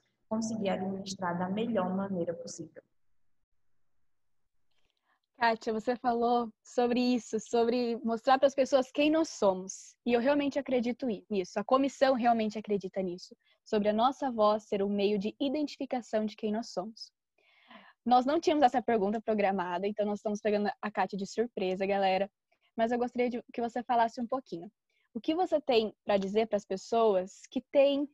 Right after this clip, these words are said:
Speaker 2: medo ou timidez na hora de expressar a sua oratória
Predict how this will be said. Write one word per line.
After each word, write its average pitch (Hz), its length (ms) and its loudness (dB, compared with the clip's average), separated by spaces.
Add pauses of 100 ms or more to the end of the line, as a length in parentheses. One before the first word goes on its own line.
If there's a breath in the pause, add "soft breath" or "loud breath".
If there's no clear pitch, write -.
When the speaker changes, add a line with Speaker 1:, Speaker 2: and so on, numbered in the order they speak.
Speaker 2:
medo 233 600 2
ou 220 160 4
timidez 220 720 2 (400)
na 233 120 6
hora 240 240 8
de 214 200 0
expressar 269 640 0
a 285 40 -2
sua 262 200 -4
oratória 214 720 4